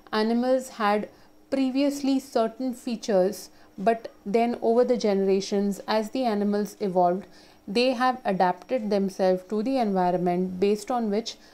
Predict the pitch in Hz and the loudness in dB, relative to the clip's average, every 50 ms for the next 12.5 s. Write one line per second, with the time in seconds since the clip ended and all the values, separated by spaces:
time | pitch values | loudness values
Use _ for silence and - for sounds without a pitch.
0 | - - _ 233 247 247 262 277 277 294 254 240 240 285 277 277 - 254 240 240 | -20 -18 _ -2 0 2 2 0 0 0 0 0 0 -2 -2 0 0 2 4 4
1 | 269 269 269 - 247 220 - 247 233 233 226 220 208 214 208 - 214 208 208 208 | 2 2 0 -4 -4 -4 -2 0 0 0 0 -2 -4 -4 -4 -2 -2 -2 -2 -4
2 | - - _ - - - - - - 226 220 - - 233 220 220 214 214 208 220 | -6 -12 _ -20 -20 -20 -18 -6 -4 -4 -4 -2 0 0 2 2 2 2 2 0
3 | 226 - - 226 214 214 208 196 196 196 196 190 190 185 185 - - - 214 202 | -2 -2 -2 -2 -2 -2 -2 0 0 2 4 4 2 0 -2 -8 -12 -14 -14 -14
4 | - - - 240 233 240 240 240 233 240 226 214 208 208 208 - - - - 214 | -8 -4 -4 -2 -2 -2 -4 -4 -2 0 0 2 2 0 0 -4 -8 -6 -2 -2
5 | 208 208 208 208 196 196 196 - - - 214 220 214 208 190 165 175 185 - 226 | 0 2 2 2 0 0 -2 -6 -6 -4 0 0 2 2 2 2 0 0 0 0
6 | 214 214 190 185 226 214 214 208 262 247 - 247 220 - - 240 226 233 226 - | 0 0 2 2 2 0 2 2 0 0 0 -4 -6 -6 -6 -6 -4 -4 -4 -2
7 | 240 240 233 - - 269 262 262 262 254 233 190 170 156 180 180 - - - - | -2 -2 -2 -4 -4 -2 -2 0 0 0 0 0 0 0 -2 -6 -8 -12 -18 -20
8 | - - - - - - - 208 202 196 208 240 254 247 262 254 240 254 247 240 | -20 -20 -20 -20 -12 -4 -2 0 0 0 0 0 0 0 0 0 0 0 0 0
9 | 214 214 214 214 226 240 233 - - - - - - 196 202 - - 240 254 254 | 2 2 2 2 0 -2 -2 -4 -4 -6 -4 -4 -4 -4 -4 -4 -4 -4 -4 -2
10 | 247 262 269 254 - - 220 220 208 208 220 214 - - - - - - - - | 0 0 -2 -2 -2 -6 -4 -4 -2 -2 -4 -6 -10 -18 -20 -20 -20 -20 -12 -6
11 | - 208 196 190 190 190 190 190 - - 208 180 214 208 208 208 208 214 202 208 | -4 -2 0 2 2 2 2 0 -2 -4 -2 0 2 4 4 4 2 2 -2 -6
12 | - - - 208 196 190 190 190 196 | -8 -4 0 2 2 4 4 2 2